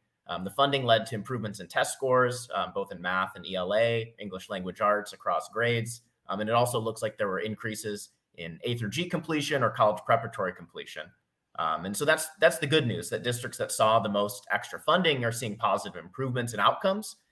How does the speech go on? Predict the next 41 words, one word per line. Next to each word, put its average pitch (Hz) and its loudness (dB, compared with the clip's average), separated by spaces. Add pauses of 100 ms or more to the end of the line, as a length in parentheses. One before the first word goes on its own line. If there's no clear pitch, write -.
(120)
And 123 -2
of 120 -2
course, 139 4
the 123 2
hope 135 6
and 117 4
expectation 143 0
is 120 -2
that 107 2
these, 110 -8
you 98 -10
know, 82 -10
academic 127 0
improvements 110 -6 (260)
lead 104 -8
to 101 -10
greater 92 2
earnings 131 4
or 107 2
economic 95 0
mobility 110 0
down 95 0
the 90 -6
line. 92 2 (240)
Uh, - -4
of - -8
course, 131 2
it's 117 -4
still 139 2
too 123 -4
early 98 0
to 85 -12
tell 80 -4
there. 65 -8 (520)
Um, - -8 (180)
the 139 -2
less 202 4 (200)
positive 123 6
news 110 -2
is 104 -6
that 95 0